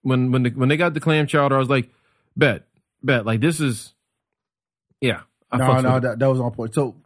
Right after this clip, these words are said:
Speaker 2: food-wise, um,
Speaker 1: That's my number one, is Saginaw. Um, for one, it's open twenty-four hours.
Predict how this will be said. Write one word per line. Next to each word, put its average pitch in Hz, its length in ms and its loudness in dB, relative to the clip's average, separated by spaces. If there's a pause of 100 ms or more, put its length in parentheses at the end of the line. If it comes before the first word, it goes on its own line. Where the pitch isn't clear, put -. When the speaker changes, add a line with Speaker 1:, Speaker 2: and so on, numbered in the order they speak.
(180)
Speaker 2:
food-wise, 127 720 -2 (1000)
um, 117 540 -8 (120)
Speaker 1:
That's 139 180 4
my 147 140 4
number 143 220 2
one, 117 340 0
is 113 280 0
Saginaw. 117 580 0 (220)
Um, 113 560 0 (140)
for 117 100 0
one, 143 420 0 (260)
it's - 120 -16
open 127 160 -4
twenty-four 113 340 -2
hours. - 280 -12